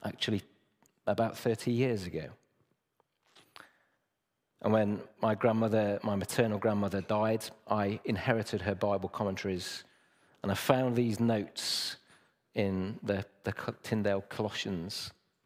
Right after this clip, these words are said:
um, one that she had. So I put them in a frame,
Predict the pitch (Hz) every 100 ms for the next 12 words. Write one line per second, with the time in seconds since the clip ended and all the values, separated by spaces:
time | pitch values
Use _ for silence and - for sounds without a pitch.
0 | - 101 - - - - 98 92 87 -
1 | 87 98 87 - _ _ _ _ _ _
2 | 101 - 143 123 113 - 139 131 123 131